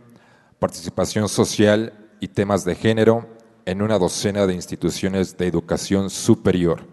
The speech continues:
becario con Ashoka, la Fundación MacArthur y la Universidad de Columbia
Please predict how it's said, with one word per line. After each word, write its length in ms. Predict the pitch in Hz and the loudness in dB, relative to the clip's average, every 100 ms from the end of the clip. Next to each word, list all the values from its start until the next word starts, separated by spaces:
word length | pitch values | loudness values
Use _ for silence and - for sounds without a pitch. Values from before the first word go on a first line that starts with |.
| - _ _ _ _ _ | -20 _ _ _ _ _
becario 460 | - 90 90 92 95 | -10 -6 0 4 4
con 240 | 104 98 - | 2 -2 -6
Ashoka, 800 | - - 113 110 104 101 - - _ _ _ _ - | -10 0 2 2 -2 -4 -8 -20 _ _ _ _ -6
la 80 | 90 | -4
Fundación 760 | 101 98 90 - 113 107 104 - | -4 -2 -2 4 6 6 0 -12
MacArthur 680 | - 82 - 110 110 117 110 - - - _ _ - | -8 -4 2 2 6 6 6 0 -18 -20 _ _ -4
y 40 | |
la 60 | 95 | -2
Universidad 560 | 95 92 85 104 101 | 0 0 0 2 2
de 140 | 104 - | 2 2
Columbia 560 | 95 92 90 87 80 | 4 4 2 -4 -6